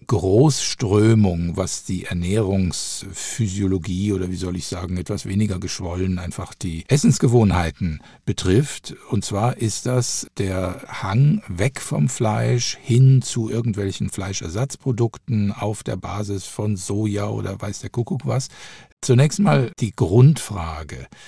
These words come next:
Brauchen wir Fleisch wirklich so dringend? Denn das sagen ja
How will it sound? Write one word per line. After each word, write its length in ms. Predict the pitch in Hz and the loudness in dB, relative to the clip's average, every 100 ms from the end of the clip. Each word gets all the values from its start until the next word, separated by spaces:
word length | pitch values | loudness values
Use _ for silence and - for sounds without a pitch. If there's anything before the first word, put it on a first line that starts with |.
| - _ _ | -20 _ _
Brauchen 760 | 104 98 123 180 156 143 127 | -2 2 4 4 4 4 4
wir 400 | 98 123 127 135 - | 4 4 4 0 -6
Fleisch 720 | - - 90 92 123 139 - | -10 -4 -4 -2 -2 -2 -6
wirklich 580 | - 92 113 127 131 104 | -6 0 0 2 -2 -2
so 220 | - 98 85 | -6 -6 -4
dringend? 720 | 87 90 117 175 196 - - | -2 2 4 6 4 0 -8
Denn 400 | 95 117 160 196 - | 2 6 8 6 0
das 240 | - - | -12 -10
sagen 240 | 113 101 107 | -10 -6 0
ja 280 | 123 120 | 0 0